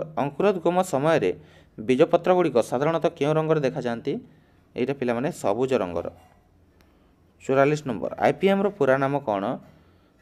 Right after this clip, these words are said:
ତ ପିଲାମାନେ, ଆଇ ପି ଏମ୍ର ପୁରା ନାମ ହେଲା ଇଣ୍ଟିଗ୍ରେଟେଡ୍ ପେଷ୍ଟ ମ୍ୟାନେଜମେଣ୍ଟ, ଯେଉଁଟାକି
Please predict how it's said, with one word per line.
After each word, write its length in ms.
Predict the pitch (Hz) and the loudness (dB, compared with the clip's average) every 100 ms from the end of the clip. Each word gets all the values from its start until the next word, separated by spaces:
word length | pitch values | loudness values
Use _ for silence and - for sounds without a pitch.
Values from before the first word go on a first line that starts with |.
| - | -12
ତ 0 | |
ପିଲାମାନେ, 380 | - 151 170 185 - | -6 -2 0 0 -2
ଆଇ 180 | 101 123 | 0 0
ପି 140 | - | 0
ଏମ୍ର 180 | 185 190 | -2 0
ପୁରା 240 | 190 151 143 | 0 2 2
ନାମ 140 | 131 123 | 0 -2
ହେଲା 160 | 113 127 - | 0 0 0
ଇଣ୍ଟିଗ୍ରେଟେଡ୍ 760 | - 131 - 165 135 117 127 143 - _ _ _ | -6 -6 -4 0 0 0 0 -2 -10 _ _ _
ପେଷ୍ଟ 320 | 131 127 170 - - _ - - - - | 2 4 4 -2 -20 _ -20 -20 -20 -10
ମ୍ୟାନେଜମେଣ୍ଟ, 640 | 117 120 104 92 95 - - - 160 | -4 -2 -2 -4 -6 -6 -18 -20 -8
ଯେଉଁଟାକି 380 | 104 104 101 | -4 -4 -4